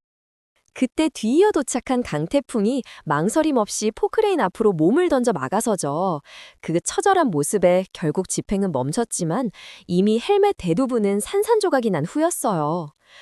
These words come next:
오백 개 중에 겨우 백사십 개. 먼지투성이가 된 세 사람이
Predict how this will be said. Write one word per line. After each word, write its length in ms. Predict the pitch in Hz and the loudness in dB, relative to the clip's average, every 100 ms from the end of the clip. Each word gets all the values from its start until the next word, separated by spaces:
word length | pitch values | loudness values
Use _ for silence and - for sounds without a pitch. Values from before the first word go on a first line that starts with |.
| - _ _ | -20 _ _
오백 400 | 156 202 302 - | 4 6 4 2
개 140 | 330 | -2
중에 480 | 277 254 214 226 196 | 0 0 0 0 -2
겨우 380 | - 160 165 196 | -4 0 0 0
백사십 720 | - 143 - 330 359 359 - | -2 -8 -6 -4 -2 -4 -6
개. 300 | 160 143 147 _ _ - - _ | -4 -4 -6 _ _ -20 -20 _
먼지투성이가 840 | - 156 226 370 381 359 339 302 277 | 0 2 4 0 0 0 2 2 4
된 180 | 277 277 | 2 2
세 160 | 359 | -2
사람이 600 | 359 349 285 190 220 190 | 2 2 2 2 0 -2